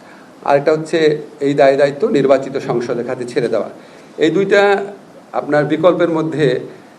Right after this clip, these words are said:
এই দুইটা বিকল্পের মধ্যে কোনটা আসলে বেশি গ্রহণযোগ্য, সেটা নিয়ে রাজনৈতিক দলের মধ্যে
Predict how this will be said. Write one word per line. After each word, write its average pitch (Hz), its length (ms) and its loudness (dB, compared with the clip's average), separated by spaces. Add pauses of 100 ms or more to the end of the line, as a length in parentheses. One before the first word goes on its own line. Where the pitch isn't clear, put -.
(140)
এই 170 140 4
দুইটা 196 260 2
বিকল্পের 190 320 2
মধ্যে 190 140 0 (140)
কোনটা 214 320 4
আসলে 220 520 4
বেশি 180 260 0
গ্রহণযোগ্য, 190 540 2
সেটা 202 220 0
নিয়ে 208 140 2
রাজনৈতিক 175 380 2
দলের 170 180 2
মধ্যে 165 200 -4